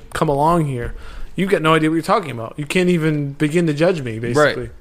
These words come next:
Speaker 1: You know?
Speaker 2: Yeah, definitely. Yeah,
Speaker 1: Yeah.
Speaker 2: 'cause you, you don't know what I've gone through.
Speaker 1: Right.
Speaker 2: Like, don't judge me for
Speaker 1: It's great character
Speaker 2: Yeah.
Speaker 1: development.
Speaker 2: No, exactly. Yeah,
Speaker 1: Yeah.
Speaker 2: that's what I don't get. It's like, what are you talking about? No character development. And then,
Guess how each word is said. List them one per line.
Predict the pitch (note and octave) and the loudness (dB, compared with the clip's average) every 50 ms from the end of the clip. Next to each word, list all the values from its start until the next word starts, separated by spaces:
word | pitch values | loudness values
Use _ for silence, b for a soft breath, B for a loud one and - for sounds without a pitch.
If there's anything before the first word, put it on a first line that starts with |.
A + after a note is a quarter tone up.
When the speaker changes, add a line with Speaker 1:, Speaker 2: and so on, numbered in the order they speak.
| - - - | -16 -6 -2
Speaker 1:
You | C#3+ | 0
know? | D#3+ F3 | 2 2
Speaker 2:
Yeah, | D3+ | 2
definitely. | A#2+ G#2 A#2+ D3 D3 - C#3 A2+ G2+ F#2+ G#2+ | 0 0 0 0 0 0 -2 -2 -2 -2 0
Yeah, | B2+ C3+ - | 0 2 2
Speaker 1:
Yeah. | C#3+ C3 | 0 0
Speaker 2:
'cause | - A#2 G#2+ G2+ G2+ | -2 -4 -6 -4 -6
you, | A#2 A#2+ A#2+ B2 B2+ | -4 -2 0 0 0
you | C#3 C3+ B2+ C#3+ D#3+ E3 | 0 0 0 -2 0 0
don't | F3 D#3+ C#3 B2+ | 2 0 0 2
know | A#2+ A2+ | 0 0
what | G#2 G2+ G2 | 0 0 -2
I've | F#2+ F#2+ F#2+ F#2 | -2 -2 -4 -2
gone | G2 G2 G2 F#2+ F#2+ | -2 -4 -4 -4 -4
through. | - B2 B2 B2+ B2+ | -4 -2 0 2 4
Speaker 1:
Right. | D#3+ E3 | 4 4
Speaker 2:
Like, | B2 G#2+ G2+ - - | 4 2 0 -6 -8
don't | A#2+ A#2+ A#2+ A#2+ A2+ | -6 -6 -6 -4 0
judge | A2+ B2 A#2 A2+ A2+ A2+ | 0 2 2 2 0 0
me | A#2 A#2+ A#2 A2+ A2 | 0 0 2 2 0
for | G#2 - A2+ A2+ G#2+ G#2 G2 E3 | 0 0 0 0 0 2 2 0
Speaker 1:
It's | D#3+ - | -2 -2
great | - - E3+ B3+ C4 - | 0 2 2 2 2 2
character | F3 D#3+ D#3+ G2+ G2 D3 | 2 2 2 2 2 0
Speaker 2:
Yeah. | C3+ | 0
Speaker 1:
development. | B2+ B2+ B2+ C3 A#2+ - A#2+ A#2 G2+ | 0 0 0 0 -2 -2 -6 -4 -2
Speaker 2:
No, | B2 E3+ G3 F3 - | 0 0 0 0 0
exactly. | F#3+ G#3 A3+ A3 G3+ C4+ C#4 D4+ D4 - C#3 G#2 G2 G2+ B2+ | -2 -2 -2 0 4 4 4 4 4 0 -4 -4 -2 -2 0
Yeah, | F3 E3 | 2 2
Speaker 1:
Yeah. | D3 A#2+ | 2 2
Speaker 2:
that's | A2+ C#3 E3 F#3 - - | 4 2 2 2 2 2
what | G#3 G3+ F#3 | 4 4 4
I | E3 | 4
don't | D#3 E3 D3+ C3 | 4 2 2 4
get. | A#2+ C3 A#2+ G#2+ | 4 2 2 2
It's | G#2+ G2+ - | 0 -6 -6
like, | - - - - | -6 -6 -8 -8
what | - D#3 G#3+ C#4+ | -2 0 2 2
are | D#4 | 4
you | E4 D4+ | 4 2
talking | - - - - - C#3 - - - A3+ | 4 4 2 2 2 -2 0 0 0 0
about? | G#3 G3+ G3 G3+ G2+ | 0 0 0 0 0
No | G#2 G#2 G2+ | -2 -2 -4
character | - - G#2 F#2+ F#2 - G2 F#2 | -2 -2 -2 -2 -2 -4 -6 -6
development. | F#2+ F2+ F#2 G2 F#2 F#2 F#2 G2 G2 | -6 -4 -2 0 0 0 0 -2 -4
And | G2 G2 | -2 -2
then, | G2+ G2+ G2+ | -2 -2 -2